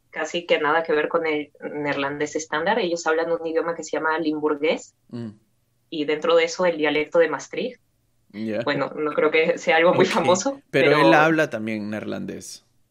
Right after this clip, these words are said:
Speaker 1: él habla también, eh, neerlandés en un contexto, bueno, profesional, ¿no? Con, con su trabajo,
Speaker 2: Ya.
Speaker 1: en, en la escuela y tal.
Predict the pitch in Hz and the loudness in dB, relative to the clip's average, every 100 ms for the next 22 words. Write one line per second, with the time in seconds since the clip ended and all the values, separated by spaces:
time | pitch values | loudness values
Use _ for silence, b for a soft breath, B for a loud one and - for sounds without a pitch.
0 | - 247 240 226 254 202 196 202 208 208 | -2 0 4 6 4 2 -2 -2 -2 -2
1 | 180 175 170 165 156 165 196 240 - 175 | -2 0 0 0 -2 -2 -2 -2 -2 -6
2 | 170 165 165 165 - 156 156 143 147 147 | -4 -4 -4 -6 -4 -4 -4 -6 -10 -10
3 | 139 135 156 196 208 175 160 170 - 131 | -8 -6 0 0 0 0 -2 -2 -6 -10
4 | - - 135 131 - - 143 156 180 185 | -12 -12 -12 -10 -12 -4 2 4 4 4
5 | - 156 143 143 101 90 - - 147 - | 2 0 0 0 -4 -8 -12 -14 -16 -4
6 | - 170 170 160 143 156 170 | 0 0 0 -6 -4 -2 -4